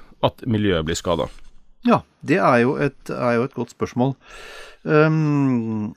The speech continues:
Speaker 2: og, og vi er ikke sikre på at vi er helt kvalifisert til å svare, men, men sånn vi har forstått det i hvert fall, så er det, så er det,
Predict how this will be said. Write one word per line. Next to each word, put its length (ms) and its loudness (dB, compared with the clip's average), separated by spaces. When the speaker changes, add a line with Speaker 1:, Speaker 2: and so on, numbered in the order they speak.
Speaker 2:
og, 320 4
og 140 4
vi 100 0
er 240 0
ikke 320 -6
sikre 320 -2
på 80 0
at 140 -4
vi 60 -2
er 200 -4
helt 380 -4
kvalifisert 580 -2
til 120 0
å 40 -6
svare, 320 2
men, 240 0
men 100 0
sånn 360 -4
vi 160 -4
har 160 0
forstått 380 -4
det 80 6
i 20 6
hvert 160 2
fall, 160 0
så 240 0
er 320 2
det, 140 6
så 160 0
er 320 4
det, 160 4